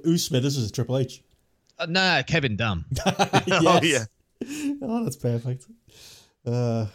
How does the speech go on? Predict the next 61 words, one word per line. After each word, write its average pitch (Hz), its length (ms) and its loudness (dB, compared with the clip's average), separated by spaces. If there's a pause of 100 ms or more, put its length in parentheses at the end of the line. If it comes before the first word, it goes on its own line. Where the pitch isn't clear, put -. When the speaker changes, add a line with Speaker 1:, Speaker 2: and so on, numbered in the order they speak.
Speaker 1:
yeah, 98 300 -8
I 127 80 -2
think 127 160 0
Vince 127 240 0
is 107 80 -2
Speaker 3:
He 101 40 0
Speaker 1:
gonna 113 140 0
Speaker 3:
needs 107 140 -2
Speaker 1:
be, 101 40 0
Speaker 3:
to 101 60 -2 (100)
Speaker 1:
uh, 107 40 0
here 101 80 -2
Speaker 3:
fucking 98 120 -8 (100)
Speaker 1:
forever. - 20 -
Speaker 3:
go 90 220 -2
as 85 140 -6
well. 85 320 -4 (300)
Speaker 1:
<laughs> 165 680 -6
Speaker 3:
He 104 80 -8
needs 110 200 0
to 101 60 -8
go 98 160 2 (160)
twenty 101 320 -2
years 92 500 -2 (1040)
previously. 82 880 -4 (720)
Speaker 1:
One 95 100 -8
day, 90 140 -4
Speaker 3:
Anyway. 85 180 -6
Speaker 1:
mate. 69 80 -12 (260)
One 98 220 -8
day. 92 180 -8 (580)
Um, 151 480 2 (640)
so, 131 140 -2
yeah, 165 140 4
unless 208 200 0
you 175 60 -4
got 160 120 2
anything 143 240 0
else 135 180 0
on 135 80 0
that, 131 100 2
I 139 60 0
suppose 131 240 0
we 123 80 -4
can 127 120 0
move 120 240 0
on. 123 220 -2
Oh, 185 180 0
maybe 185 220 2
on 170 80 2
a 160 60 0
sports 143 480 -2
note, 147 180 -2
J 147 180 -2
P, 143 220 -2
just 135 240 -6
as 120 140 -6
a, 117 80 0
a 110 160 -4
slight 123 340 -4
tie-in, 127 460 -2